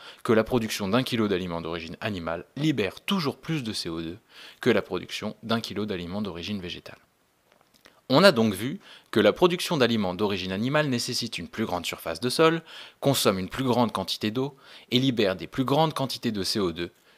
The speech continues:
que la production d'aliments d'origine végétale. Comment expliquer ces différences ?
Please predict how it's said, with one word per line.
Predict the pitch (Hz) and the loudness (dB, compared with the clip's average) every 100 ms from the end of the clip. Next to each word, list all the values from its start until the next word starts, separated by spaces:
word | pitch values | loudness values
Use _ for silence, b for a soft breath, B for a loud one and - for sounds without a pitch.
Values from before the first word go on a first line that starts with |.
| b | b
que | - | 2
la | 120 | 4
production | 107 101 95 - 127 | 4 2 -2 -2 0
d'aliments | 95 92 113 | 0 2 0
d'origine | 110 95 98 101 | 0 -2 -4 -4
végétale. | 90 82 - 78 - _ _ _ _ - | -4 -6 -8 -12 -14 _ _ _ _ 6
Comment | 131 139 | 6 6
expliquer | 131 - 98 - | 2 -2 -8 -6
ces | 101 95 | -6 -6
différences ? | 82 - - - - - | -10 -12 -12 -12 -16 -16